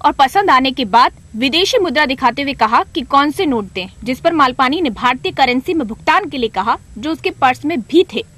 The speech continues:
उन्होंने कंबल के पैसे दे दिए। इस दौरान उनमें से एक जने ने व्यापारी मालपानी से भारत में नए प्रचलन में आए नोट का जिक्र किया और दो हजार का नोट दिखाने का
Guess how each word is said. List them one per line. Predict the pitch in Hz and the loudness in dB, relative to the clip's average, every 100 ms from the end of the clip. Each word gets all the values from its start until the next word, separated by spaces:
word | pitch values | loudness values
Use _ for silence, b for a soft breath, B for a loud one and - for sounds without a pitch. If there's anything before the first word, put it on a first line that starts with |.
| B B B B | B B B B
उन्होंने | 302 381 440 | 2 2 2
कंबल | 339 330 370 | 2 2 0
के | 440 | -4
पैसे | - 269 - 269 | 0 -2 0 -4
दे | 214 | -4
दिए। | - 190 - - - B B B 330 | -4 -12 -12 -16 -20 B B B -2
इस | 349 | 2
दौरान | 381 415 539 | 4 4 2
उनमें | 403 415 | 0 -2
से | - | 0
एक | 302 | 0
जने | 330 330 | 0 -2
ने | 403 | -2
व्यापारी | 285 262 262 330 370 | 0 0 4 2 4
मालपानी | 294 294 311 330 | 0 2 0 0
से | 392 240 | -2 -4
भारत | 226 277 427 311 | 0 0 0 -2
में | 302 | 2
नए | 277 | 2
प्रचलन | 294 269 - 359 370 | 2 -2 -2 -2 -2
में | - | 0
आए | 233 269 | 2 2
नोट | 254 254 285 | 0 -2 0
का | 302 | 0
जिक्र | 277 302 - 359 | 0 -2 0 -2
किया | 233 175 - b b b | 0 0 -2 b b b
और | 294 247 | 0 4
दो | 359 | 4
हजार | 403 302 294 | 4 2 2
का | 285 | 2
नोट | 254 247 | 0 -2
दिखाने | 226 - 226 254 330 | -4 -2 -2 -2 2
का | 294 | 2